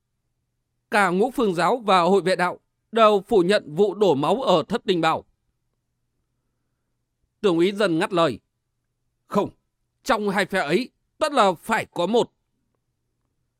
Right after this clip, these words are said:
Tư Văn cất giọng trầm trọng hỏi. "Nếu Gia Phụ còn sống ở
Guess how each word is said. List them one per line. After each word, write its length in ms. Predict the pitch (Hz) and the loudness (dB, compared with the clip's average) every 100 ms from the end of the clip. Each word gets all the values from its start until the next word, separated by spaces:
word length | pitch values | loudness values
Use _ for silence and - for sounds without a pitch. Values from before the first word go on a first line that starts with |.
| _ _ _ _ _ _ _ _ - | _ _ _ _ _ _ _ _ 0
Tư 160 | 202 | 0
Văn 280 | 180 196 190 | 2 0 -2
cất 160 | 240 226 | -4 -2
giọng 240 | 214 160 | -2 -4
trầm 240 | - 175 | -4 -2
trọng 200 | 160 180 | -2 -2
hỏi. 240 | 165 160 113 _ _ _ _ _ _ _ _ _ _ _ | 0 -2 -2 _ _ _ _ _ _ _ _ _ _ _
"Nếu 300 | 160 196 240 226 | 0 2 2 2
Gia 100 | 202 | 0
Phụ 220 | 196 185 | 2 0
còn 200 | 202 156 | 0 -4
sống 280 | 151 160 247 | -2 -2 -2
ở 260 | - 165 | 0 0